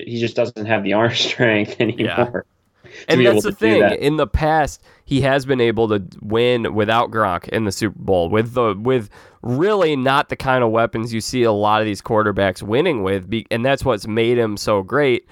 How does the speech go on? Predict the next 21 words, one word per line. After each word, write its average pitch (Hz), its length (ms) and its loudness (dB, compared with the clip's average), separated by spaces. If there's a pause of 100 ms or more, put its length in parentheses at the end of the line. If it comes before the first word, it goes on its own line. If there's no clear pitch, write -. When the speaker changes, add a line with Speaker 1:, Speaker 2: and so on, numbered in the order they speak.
(340)
Speaker 2:
But, 127 300 0 (180)
yeah, 180 240 0
you, 135 220 2
you 127 200 0
look 160 240 0
at 147 280 0
Peyton's 143 500 -4
final 120 360 2
years 110 540 0 (460)
in 123 360 2
Denver, 120 600 0 (420)
Peyton 202 360 0
had 127 180 0
so 170 300 0
many 165 200 0
weapons 117 680 -2
in 107 200 -4
Denver 104 420 0
that 98 180 0
really 123 440 2
was 107 420 -2